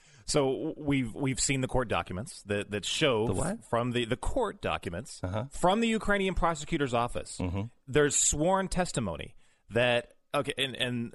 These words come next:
Speaker 1: not to mention the fact that everyone in Ukraine knew this.
Speaker 2: <laughs> Yes,
Speaker 1: It's
Speaker 2: everybody.
Speaker 1: all over Ukrainian media. If
Speaker 2: Yeah.
Speaker 1: you bother to look there, their top, I don't know, like, their version of, like, Reuters or, you know, like, their version of, like, the New York Times,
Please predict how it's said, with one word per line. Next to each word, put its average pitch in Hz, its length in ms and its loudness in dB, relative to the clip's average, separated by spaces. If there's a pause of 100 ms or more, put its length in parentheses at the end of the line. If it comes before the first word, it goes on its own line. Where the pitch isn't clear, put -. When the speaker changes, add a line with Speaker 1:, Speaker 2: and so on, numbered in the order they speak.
Speaker 1:
not 143 260 0
to 151 60 0
mention 139 280 0
the 120 60 2
fact 98 400 -2
that 131 240 2
everyone 240 540 4
in 233 80 2
Ukraine 208 640 2
knew 214 180 6
this. - 520 0
Speaker 2:
<laughs> - 80 -4
Yes, - 300 2
Speaker 1:
It's - 160 6
Speaker 2:
everybody. 254 220 8
Speaker 1:
all 269 320 8
over 254 140 4
Ukrainian 233 720 4
media. 220 480 2
If 151 100 4
Speaker 2:
Yeah. - 80 2
Speaker 1:
you 190 80 2
bother 196 460 4
to 190 140 0
look 185 340 0
there, 104 340 -2 (280)
their 170 340 4 (220)
top, 214 400 2 (760)
I 101 60 -6
don't 156 100 -4
know, 143 240 -2
like, 127 300 -2
their 160 240 4
version 170 440 0
of, 135 160 2
like, 120 220 0
Reuters 208 680 0
or, 113 280 2
you 113 140 -4
know, 113 140 2
like, 113 280 0
their 170 140 4
version 196 280 2
of, 170 60 -2
like, 175 100 -2
the 151 60 -4
New 165 100 -2
York 165 160 0
Times, 160 220 -2